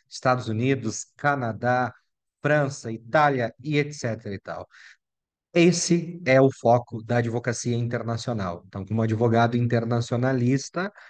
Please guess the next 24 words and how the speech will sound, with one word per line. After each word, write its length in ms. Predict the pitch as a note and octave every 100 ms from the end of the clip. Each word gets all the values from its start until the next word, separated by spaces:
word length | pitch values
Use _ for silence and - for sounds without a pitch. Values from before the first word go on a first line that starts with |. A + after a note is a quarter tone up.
| _ _
que 100 | -
trabalha 640 | G#2 A2 A2 C3+ D#3+ C#3
com 220 | - A#2+
direito 400 | A#2 A2 A2+ A2+
migratório 680 | A2 A2 A#2 A#2 A2 A2+ A2+
em 120 | A2
Portugal, 600 | B2 A#2+ C#3 A#2+ A#2+ C#3 - _ _ -
me 80 | B2+
coloco 420 | D3 A#2 A#2+ A#2+
sempre 380 | - B2+ A#2+ A#2+
à 60 |
disposição 760 | A#2 - - A#2+ B2 A#2+ A#2 A#2
de 120 | A2+
vocês 540 | B2 C#3 A#2+ A#2 A#2
e, 40 | A#2+
para 160 | C#3+ C#3+
isso, 440 | B2+ C#3 - G2 _ _ _
vocês 320 | B2+ D3 C#3+
têm 340 | C3+ C#3 C#3
os 140 | C3+ -
contatos 580 | C#3+ C3+ B2 - A#2+
do 120 | A#2+ B2+
meu 220 | A#2+ B2
escritório 680 | A#2+ - B2 - A2+ A#2